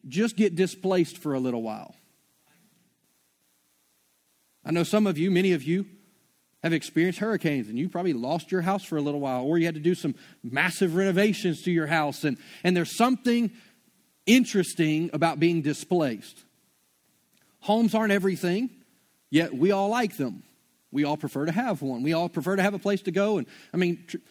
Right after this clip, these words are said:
how many of you would rather sleep in your bedroom than your car? <laughs>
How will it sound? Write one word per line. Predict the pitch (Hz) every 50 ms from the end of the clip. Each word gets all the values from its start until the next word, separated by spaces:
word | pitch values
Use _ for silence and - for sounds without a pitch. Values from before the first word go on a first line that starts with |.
| _ _ _ -
how | 185 220
many | 233 233
of | 214
you | 220 233 226
would | 196 156
rather | 147 165 185 208 214 196
sleep | - - 220 208 220
in | 208
your | 202 196
bedroom | 165 185 202 214 190 220 214 214
than | 208 208
your | 208 202
car? | 208 - 208 165 131 104 - - - - _ _ _ _ _ _ _ _ _ _ _ _ _ _ _ _ - - - _ _ _ _ _ _ _ _ _ _ _ _ - -
<laughs> | - -